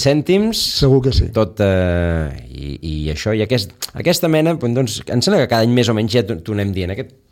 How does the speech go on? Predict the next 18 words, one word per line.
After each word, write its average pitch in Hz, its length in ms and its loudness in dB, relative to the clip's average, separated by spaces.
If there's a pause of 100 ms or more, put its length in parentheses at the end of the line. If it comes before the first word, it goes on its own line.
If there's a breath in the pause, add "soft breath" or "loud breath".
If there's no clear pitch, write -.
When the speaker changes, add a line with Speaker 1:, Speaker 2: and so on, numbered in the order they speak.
Speaker 1:
jo 143 240 0
ho 131 100 4
entenc 120 380 2
com 123 180 0
un 104 80 0
projecte 107 420 -2
de 98 140 0
vida, 87 160 -4
allò 101 160 -2
d'anar, 104 240 0 (120)
Speaker 2:
Sí, 151 180 4 (200)
sí, 123 140 -4
sí. 113 140 -4 (140)
Speaker 1:
d'anar 92 420 -4
un 104 180 2
cop 101 240 0
l'any 123 380 0 (100)
allà, 104 380 0